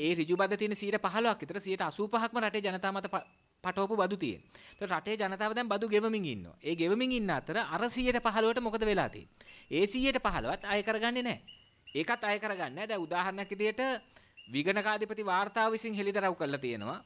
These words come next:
දෙදහස් පහළොව වසරත් දෙදහස් දහනමය වසරත් අතර ගෙවුණු අවුරුදු පහේදී,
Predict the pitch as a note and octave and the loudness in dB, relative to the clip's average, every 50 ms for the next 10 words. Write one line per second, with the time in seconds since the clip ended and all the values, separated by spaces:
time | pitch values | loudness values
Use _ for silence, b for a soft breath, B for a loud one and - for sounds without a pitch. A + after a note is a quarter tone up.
0 | _ _ B2 C#3+ D#3 E3 F#3+ G#3+ A3+ A3 - - F#3+ F3 G3+ G3+ G#3+ G#3+ G#3 G3+ | _ _ 0 2 2 4 4 2 2 0 -2 -4 -2 0 0 0 0 0 0 0
1 | G3 - G#3+ A3 A#3 G#3 F#3+ F#3 F3 G3 G3+ G#3+ - F#3+ F3+ F3 F#3+ F#3+ G3 G3+ | -2 -2 0 0 0 0 -2 -4 0 0 0 0 0 0 -4 -2 -2 -2 -4 -2
2 | G#3 G3+ G3 F3+ F3 - G3+ G3 G3 G3 - F#3+ - G#3+ G3+ F#3+ F3 F3 F3+ F#3+ | -2 -2 -2 -2 -2 0 0 0 0 0 -2 -4 -2 -2 -2 0 0 2 2 2
3 | G#3 G3+ F3+ E3+ F3+ F#3 F#3+ G#3 G3+ G3+ E3+ E3+ C#3 A2+ G2 F#2 F2 | 2 2 2 2 2 2 2 2 0 0 2 2 2 0 0 -4 -12